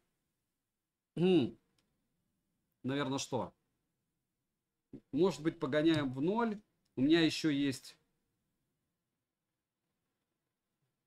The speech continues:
оповский смарт. Но, наверное, да, я хочу вот этот в ноль разрядить в игрухах. Можете накидывать в комментариях, кстати,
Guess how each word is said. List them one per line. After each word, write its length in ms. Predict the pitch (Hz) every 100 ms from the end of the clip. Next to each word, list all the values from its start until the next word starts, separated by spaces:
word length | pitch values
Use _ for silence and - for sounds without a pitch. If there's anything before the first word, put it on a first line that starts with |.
| _ _ _ _ _ _ _ 214
оповский 640 | 202 202 175 - 196 180
смарт. 480 | - 180 180 175 - _ _
Но, 120 | 139
наверное, 340 | 160 196 208 180
да, 200 | 160 131
я 80 | 110
хочу 260 | 131 -
вот 160 | 160 170
этот 220 | 143 117
в 80 | 113
ноль 240 | 143 127
разрядить 600 | 113 107 113 127 185 196 _ _ _ _ _ _
в 120 | 120 139
игрухах. 440 | 160 147 - 101 -
Можете 320 | 151 - 160
накидывать 500 | 180 180 196 151 120
в 40 |
комментариях, 540 | - 139 139 180 175 -
кстати, 400 | - 127 -